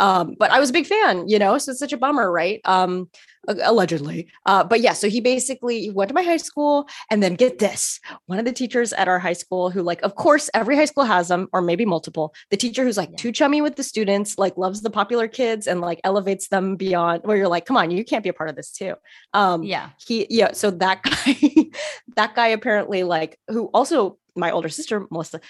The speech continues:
Speaker 1: she was five years ahead of me. So she even had the same experience. I'm like, "This guy's been doing this for ages. This guy's just passing
Speaker 2: <laughs>
Speaker 1: down genera-," but anyway, so just kind of, you know, nothing creepy, but he was just, like, too chummy.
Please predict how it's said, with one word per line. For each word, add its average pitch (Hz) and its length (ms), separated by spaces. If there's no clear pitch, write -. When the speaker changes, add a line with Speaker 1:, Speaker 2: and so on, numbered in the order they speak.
Speaker 1:
she - 260
was 208 360
five 196 240
years 175 300
ahead 190 280
of 196 60
me. 175 120
So 165 160
she 247 260
even 170 420
had 170 240
the 165 80
same 247 340
experience. 196 380
I'm 208 80
like, 196 180
"This 392 100
guy's 277 180
been 196 100
doing 233 220
this 196 160
for 196 200
ages. - 540
This 427 120
guy's 220 240
just 214 180
passing - 520
Speaker 2:
<laughs> - 20
Speaker 1:
down 226 380
genera-," 262 400
but 254 120
anyway, 254 240
so 247 160
just 233 260
kind 415 160
of, 285 140
you - 160
know, 311 100
nothing 403 300
creepy, 254 520
but 226 160
he 208 140
was 208 160
just, 214 220
like, 190 220
too 233 160
chummy. 214 480